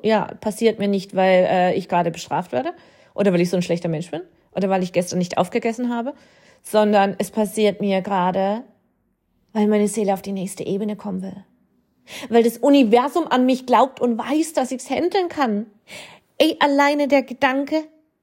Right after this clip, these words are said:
bitte alleine der Gedanke, lass mal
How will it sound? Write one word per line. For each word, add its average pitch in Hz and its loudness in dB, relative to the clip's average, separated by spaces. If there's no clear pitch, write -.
bitte 330 2
alleine 262 4
der 254 4
Gedanke, 254 -2
lass 233 -4
mal 247 0